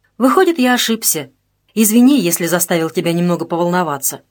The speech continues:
Я просто на какое-то время забыл, что передо мной ещё совсем маленькая девочка». «Вот ещё!» — обиженно фыркнула Каролина и топнула ногой. «Я чувствую себя более взрослой и самостоятельной, чем вы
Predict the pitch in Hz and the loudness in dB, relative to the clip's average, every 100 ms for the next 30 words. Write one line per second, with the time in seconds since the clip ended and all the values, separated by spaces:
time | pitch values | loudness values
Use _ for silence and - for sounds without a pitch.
0 | _ - 202 262 269 262 254 233 240 240 | _ -6 -2 0 0 0 0 -2 -2 -2
1 | 254 240 226 269 240 214 220 262 262 - | -2 0 -2 0 0 0 -2 -2 -4 -4
2 | 226 220 208 220 247 233 - 220 220 240 | -2 0 0 2 0 0 -2 -4 -2 -2
3 | - 349 285 269 262 254 233 214 208 165 | 0 2 4 4 4 2 2 0 0 0
4 | 170 165 165 165 160 _ _ _ _ _ | 0 0 -4 -8 -10 _ _ _ _ _
5 | _ _ - 359 330 269 247 - 214 202 | _ _ 0 2 4 2 0 0 -2 -4
6 | _ - 175 185 180 160 - 190 175 160 | _ -4 0 0 0 -2 -2 -4 -2 -4
7 | 156 170 151 214 214 127 _ 202 196 190 | -2 -2 0 0 0 -4 _ -6 -2 -2
8 | 180 165 165 170 151 131 - _ 175 220 | -2 -4 -2 -2 -4 -6 -10 _ 0 0
9 | - 285 - 262 254 254 254 254 262 254 | 2 -2 -2 0 0 2 2 2 2 2
10 | 247 226 262 254 226 220 233 226 247 277 | 0 2 2 2 0 0 0 0 0 0
11 | 302 202 170 156 139 _ - - 311 294 | 0 -2 -2 -4 -6 _ -4 2 2 4
12 | 226 165 | 4 2